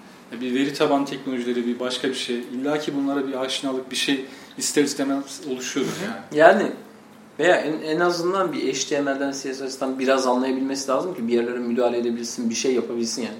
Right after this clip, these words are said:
Speaker 2: Yani bir template'i hazırlayabilsin, bir şey yapabilsin. Eğer onu başka birisi yapmıyorsa yani onun için.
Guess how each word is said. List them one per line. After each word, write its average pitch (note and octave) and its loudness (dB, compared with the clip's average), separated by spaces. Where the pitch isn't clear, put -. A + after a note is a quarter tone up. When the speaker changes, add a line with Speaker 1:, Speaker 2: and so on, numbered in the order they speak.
Speaker 2:
Yani A2 -4
bir A#2 -6
template'i C3+ -4
hazırlayabilsin, A#2+ -2
bir G#2 -6
şey - -6
yapabilsin. A2+ -6
Eğer B2 4
onu B2+ 4
başka A#2+ 2
birisi A#2 -2
yapmıyorsa A2+ 0
yani G2 -10
onun G#2+ -12
için. - -14